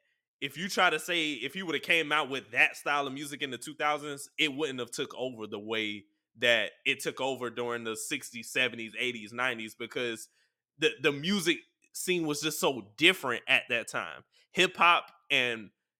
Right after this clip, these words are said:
you know, like, R and B, that's what drove the culture at that time. When Mike was dropping his music, that was the type of music that was running the culture. So yes, Mike would have snapped. He would have,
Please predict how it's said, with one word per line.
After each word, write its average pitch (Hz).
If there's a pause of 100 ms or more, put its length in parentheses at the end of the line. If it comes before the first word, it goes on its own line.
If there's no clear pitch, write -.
(120)
you 143
know, 135
like, 123
R 151
and 127
B, 143
that's 151
what 135 (300)
drove 135
the 117
culture 143
at 110
that 107
time. 69 (260)
When 123
Mike 175
was 156
dropping 165
his 180
music, 214 (200)
that 165
was 147
the 143
type 156
of 127
music 139
that 131
was 110
running 135
the 107
culture. 147 (260)
So 143
yes, 143
Mike 170
would 165
have 113
snapped. 180 (320)
He 240
would 233
have, 147